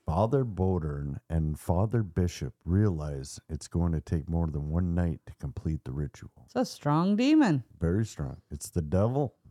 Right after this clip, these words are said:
Speaker 1: devil himself, they think.
Speaker 2: Jeez.
Speaker 1: So to complete the ritual, to purge the evil spirit from Roland, some exorcisms have been known to go on for weeks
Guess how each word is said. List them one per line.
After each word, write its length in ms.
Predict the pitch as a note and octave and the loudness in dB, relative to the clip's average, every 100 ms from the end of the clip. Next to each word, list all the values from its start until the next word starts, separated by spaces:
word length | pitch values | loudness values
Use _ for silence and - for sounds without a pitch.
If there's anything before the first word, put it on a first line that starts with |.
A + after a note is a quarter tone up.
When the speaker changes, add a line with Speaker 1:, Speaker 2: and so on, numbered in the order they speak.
| _ _ - | _ _ -4
Speaker 1:
devil 320 | C#2+ G2+ G#2 A#2+ | 2 2 2 2
himself, 600 | G2+ - C3+ F#3 D#3+ - | 0 0 0 0 -6 -2
they 160 | F#2 | -2
think. 340 | D#2+ F2 D#2+ - | 0 0 -2 -6
Speaker 2:
Jeez. 640 | - C3+ G#3 B2 - - - _ | -4 0 0 0 -10 -20 -20 _
Speaker 1:
So 320 | - F#2+ F2 | -4 0 2
to 180 | D#2+ - | 0 -6
complete 460 | - F2 - D3+ - | -4 -4 0 -2 0
the 80 | A#2 | 2
ritual, 640 | G#2 G#2+ - D#2+ D#2 D#2+ - _ _ _ _ - | 2 0 -4 -6 -4 -6 -12 _ _ _ _ -6
to 100 | E2+ | -4
purge 580 | - G2+ B2 C3+ A2 | -2 0 2 0 -6
the 100 | - D2+ G2+ | -10 -4 -2
evil 200 | G#2 G#2+ | -2 -4
spirit 540 | - - F2 F2 - | -6 -6 -2 0 -2
from 220 | - D#2 D#2+ | -8 -4 0
Roland, 440 | E2+ E2 C2 G#1 E2+ - _ _ _ _ | 2 0 -4 -10 -16 -20 _ _ _ _
some 320 | - A2+ C#3 | 0 2 2
exorcisms 840 | B2 B2+ - F#2 - D#2+ E2 D#2+ - | 0 -2 -2 -2 -2 -2 -2 -4 -2
have 240 | F2+ E2 | -2 0
been 200 | D#2 E2 | 0 0
known 320 | E2 F#2 G2+ G2 | 2 2 0 -4
to 80 | E2+ | -4
go 140 | F2+ | 0
on 200 | F2+ F2 | 0 0
for 220 | D#2+ - C#2 | -4 -8 -6
weeks 640 | D2+ A2 D#3 - - | 0 0 -2 -10 -16